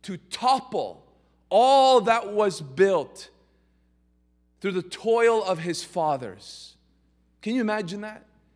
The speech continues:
We wish it wasn't so, but such is the reality of what our decisions can do. Such is the reality. And don't worry about that, guys. If it's not gonna operate, don't worry about it. It's not that bad.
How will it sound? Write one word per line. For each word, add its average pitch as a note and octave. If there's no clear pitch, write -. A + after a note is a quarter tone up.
We G#3+
wish A#3+
it A#3
wasn't A3+
so, A3
but G3
such C#4+
is A3
the G#3+
reality G3+
of E3
what A3+
our A#3+
decisions G#3
can A3+
do. G3
Such C#4+
is B3+
the B3+
reality. A#3+
And E3+
don't A3+
worry A3+
about E3+
that, D3+
guys. D#3+
If E3
it's D3
not F#3
gonna D#3
operate, E3
don't D3+
worry C#3
about A2+
it. -
It's A2
not B2
that A2
bad. G#2+